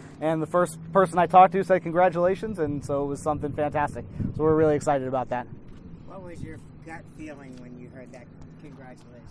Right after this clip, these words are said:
Speaker 1: I, I always felt very good about our chances. We had put together a fabulous team of doctors, uh, pharmacists, uh, specialty pharmacists,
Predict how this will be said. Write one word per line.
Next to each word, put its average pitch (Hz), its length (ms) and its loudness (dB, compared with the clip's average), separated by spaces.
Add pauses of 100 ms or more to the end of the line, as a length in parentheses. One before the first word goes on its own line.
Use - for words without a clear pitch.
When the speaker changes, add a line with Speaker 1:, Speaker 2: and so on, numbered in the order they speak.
(280)
Speaker 1:
I, 247 160 2
I 247 180 8
always 240 260 12
felt 190 220 8
very 165 220 6
good 151 200 4
about 143 240 6
our 127 120 2
chances. 151 520 -4 (220)
We 202 120 4
had 196 100 2
put 196 120 4
together 165 340 4
a 143 60 2
fabulous 208 560 6
team 160 480 -2 (120)
of 147 240 2
doctors, 156 560 4 (240)
uh, 147 160 4
pharmacists, 170 840 2
uh, 139 340 2
specialty 175 500 4
pharmacists, 151 600 0